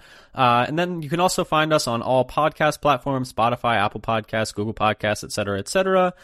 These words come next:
Wherever podcasts are found, you can find us. Come give us a follow there.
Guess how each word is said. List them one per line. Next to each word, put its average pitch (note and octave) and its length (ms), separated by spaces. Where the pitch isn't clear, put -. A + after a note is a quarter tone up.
Wherever C#3 220
podcasts A#2 440
are - 20
found, A2 220
you G2 40
can G2+ 120
find A2 260
us. B2+ 180
Come G#2 140
give G#2+ 100
us G2+ 140
a G#2 60
follow G#2 260
there. E3+ 280